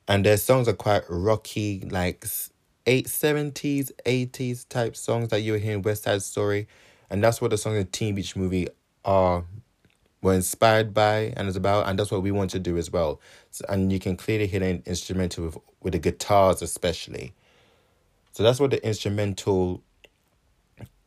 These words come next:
was inspired by, Teen Beach Movie and West Side Story. And if I have, if I hadn't said this before,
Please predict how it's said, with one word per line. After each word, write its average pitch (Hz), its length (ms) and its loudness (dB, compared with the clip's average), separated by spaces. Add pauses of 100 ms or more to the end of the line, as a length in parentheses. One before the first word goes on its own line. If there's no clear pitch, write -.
(320)
was 95 180 2
inspired 95 580 2
by, 76 340 -2 (340)
Teen 104 240 0
Beach 90 300 -2
Movie 87 380 -4 (1160)
and 87 360 0
West 87 220 0
Side 76 220 -6
Story. - 500 -8 (3500)
And 95 640 2 (880)
if 113 140 6
I 160 100 10
have, 160 200 2 (480)
if 113 140 2
I 156 60 6
hadn't 151 260 2
said 123 240 4
this 110 120 2
before, 113 640 2